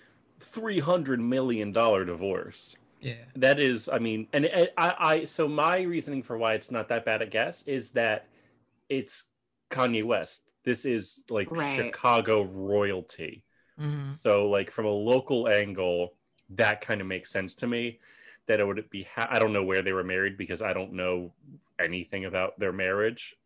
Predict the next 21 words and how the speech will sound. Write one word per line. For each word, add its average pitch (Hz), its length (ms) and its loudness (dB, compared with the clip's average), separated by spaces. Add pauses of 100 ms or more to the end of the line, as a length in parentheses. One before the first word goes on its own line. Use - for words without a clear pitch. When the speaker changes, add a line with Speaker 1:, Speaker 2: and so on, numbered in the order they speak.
Speaker 1:
thank 117 180 0
Christ. 123 500 -2 (580)
Um, 92 500 -2 (360)
<laughs> - 380 -20
but 120 140 6
it 120 140 0
could 143 220 2
be 170 120 0
in 101 80 0
Chicago. 98 480 -2
There 101 180 -2
could 135 180 -4
be 131 100 -2
paperwork 104 540 -4
that - 100 -12
needs 95 240 -10
to 92 60 -14
be 92 100 -8
done 90 320 -6
in 92 260 -6
Chicago. 90 840 -2